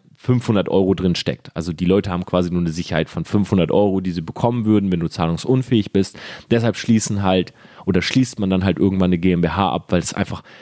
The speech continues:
einen besseren Ruf hat. Und wenn du Verträge machst, dann wissen die, okay,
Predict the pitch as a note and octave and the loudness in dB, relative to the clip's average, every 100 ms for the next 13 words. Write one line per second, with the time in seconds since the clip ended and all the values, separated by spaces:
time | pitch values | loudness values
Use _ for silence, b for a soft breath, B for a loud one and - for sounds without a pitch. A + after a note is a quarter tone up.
0 | B - E2 G#2+ - F#2 F2+ G#2 C#3 - | B -4 -2 -2 -2 -2 0 2 2 0
1 | A#2 A#2 - b b b G2 F#2+ G2+ - | -2 -2 -8 b b b 0 2 2 -2
2 | G2 B2 B2 A#2 G#2 F#2+ F#2 G2 - G2 | -2 0 2 2 0 -2 0 0 2 0
3 | - F2+ - G2+ | 0 -2 0 0